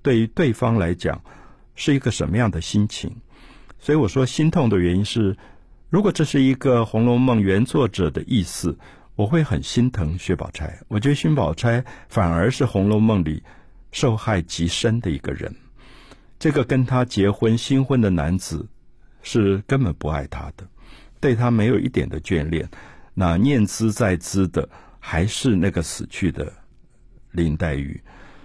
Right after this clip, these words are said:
所以我们看到这个时候贾宝玉就借故睡在外间，然后他说：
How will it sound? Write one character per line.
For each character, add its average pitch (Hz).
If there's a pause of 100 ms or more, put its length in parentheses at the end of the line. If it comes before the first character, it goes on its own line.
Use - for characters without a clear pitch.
所 160
以 -
我 139
们 120
看 135
到 113 (400)
这 -
个 156
时 127
候 117
贾 113
宝 95
玉 107
就 113
借 135
故 104
睡 113
在 98
外 101
间， 82 (480)
然 110
后 127
他 117
说： 123